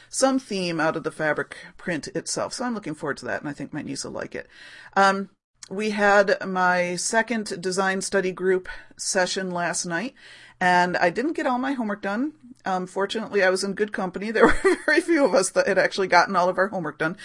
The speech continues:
Um, we were supposed to have done four pieces, each one of them kind of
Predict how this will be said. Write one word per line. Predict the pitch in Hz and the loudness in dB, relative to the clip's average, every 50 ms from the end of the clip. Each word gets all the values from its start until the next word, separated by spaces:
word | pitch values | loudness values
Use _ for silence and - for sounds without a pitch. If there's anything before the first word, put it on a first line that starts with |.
| - - - - - - - - | -16 -16 -16 -16 -18 -12 -2 4
Um, | 180 185 185 180 180 180 175 - _ _ _ - | 6 6 6 6 4 -2 -6 -10 _ _ _ -10
we | - 196 196 208 202 | -6 0 4 6 6
were | 202 | 6
supposed | 196 - 196 - 180 185 190 - | 4 2 -2 -2 -2 -2 0 0
to | - 190 | -2 -2
have | 185 170 | -2 0
done | - 180 180 165 170 | 0 -2 -2 -2 -4
four | - - - 190 185 180 180 180 175 170 175 175 - _ _ | -10 -8 -2 0 2 6 6 8 6 6 4 0 -4 _ _
pieces, | - - 190 185 180 180 - 170 160 156 151 - - | -14 -8 -6 -4 -4 -2 -2 -4 -4 -4 -6 -8 -8
each | - 185 175 - - | -8 -8 -8 -8 -10
one | 156 165 170 170 175 | -6 -6 -4 -4 -4
of | 170 160 165 | -6 -4 -4
them | 175 156 151 151 147 151 | -4 -4 -4 -4 -8 -8
kind | - 170 165 156 | -8 -8 -8 -6
of | 151 143 - - | -8 -10 -12 -16